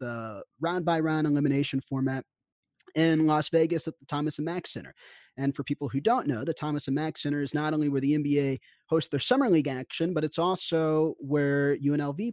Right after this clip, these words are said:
plays. A-, and so let's talk about this. If the N C A A or if the N B A were going to play a one-off tournament and they were going to play it in a historic re-, arena, and it was going to be either in an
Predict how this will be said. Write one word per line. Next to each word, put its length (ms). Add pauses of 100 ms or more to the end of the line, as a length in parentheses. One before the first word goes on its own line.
plays. 480 (380)
A-, 240
and 100
so 140
let's 280
talk 240
about 240
this. 360
If 160
the 120
N 120
C 160
A 180
A 320
or 160
if 100
the 160
N 120
B 160
A 140
were 280
going 240
to 80
play 240
a 80
one-off 440
tournament 440 (140)
and 120
they 100
were 120
going 300
to 60
play 340
it 160
in 120
a 120
historic 600 (180)
re-, 180
arena, 460 (480)
and 120
it 60
was 160
going 440
to 100
be 500
either 320
in 140
an 100